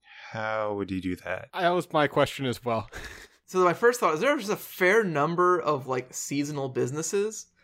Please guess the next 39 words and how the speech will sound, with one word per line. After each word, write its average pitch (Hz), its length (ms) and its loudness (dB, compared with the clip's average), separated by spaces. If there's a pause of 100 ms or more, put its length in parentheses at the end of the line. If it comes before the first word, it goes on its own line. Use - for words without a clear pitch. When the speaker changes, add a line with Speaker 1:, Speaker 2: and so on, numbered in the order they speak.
(420)
Speaker 3:
that 127 480 0 (160)
are 131 320 2
quite 147 380 2
lucrative, 180 600 0
except - 380 -4
for - 40 -18
the 123 80 -2
problem 127 460 -4
of, 120 320 -2 (460)
you 139 100 -4
know, 123 140 -2
you 135 120 -4
have 139 180 0
to 123 120 -4 (140)
make 143 280 2
your 139 120 2
money 127 240 -2
in 127 80 -4
that 131 160 -4
half 131 200 -10
a 131 60 -4
year 131 240 -2
to 123 300 -6 (180)
pay 117 200 -4
for - 140 -14
your 120 140 -6
winter. 135 440 0 (420)
It's - 160 -12
a 135 40 -6
lot 175 360 0
cheaper 220 360 0
just 170 260 0
to 143 80 -4
sleep 175 460 0 (300)
for, 131 540 -2 (480)
like, 123 260 -4 (400)
uh, 123 480 -6
four 135 240 -4
months, 262 440 -6